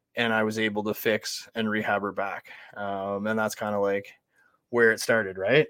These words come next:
And then, so, um, got to know her and things like that, and getting to know her and, you know, kept things on a professional level. But when we were getting towards the end of our twelve weeks together, I was kinda like,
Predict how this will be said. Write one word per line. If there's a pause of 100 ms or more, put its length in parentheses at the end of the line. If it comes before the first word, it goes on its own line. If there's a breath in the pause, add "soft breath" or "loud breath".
And
then,
so, (1000 loud breath)
um, (460 loud breath)
got
to
know
her
and
things
like
that,
and
getting
to
know
her
and,
you
know,
kept
things
on
a
professional
level.
But
when
we
were
getting
towards
the
end
of
our
twelve
weeks
together,
I
was
kinda
like,